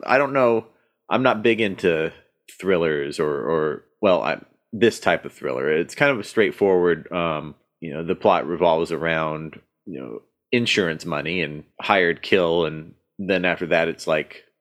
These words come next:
just waiting for the, uh, you know, the eventual conflict to happen. Um, so I don't know if I would have sought it out if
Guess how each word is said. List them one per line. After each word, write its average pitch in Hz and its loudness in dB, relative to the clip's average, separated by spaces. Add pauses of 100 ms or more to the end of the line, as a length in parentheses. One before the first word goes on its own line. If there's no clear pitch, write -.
(100)
just 92 -2
waiting 80 0
for 80 -2
the, 73 -4
uh, 67 -4 (280)
you 80 -8
know, 76 -4
the 78 -2
eventual 73 -6 (300)
conflict 87 -2
to 71 -8
happen. 67 -6 (320)
Um, 78 -4 (280)
so 143 6
I 147 6
don't 143 2
know 143 4
if 139 2
I 143 6
would 123 4
have 117 0
sought 120 4
it 110 4
out 107 4
if - -4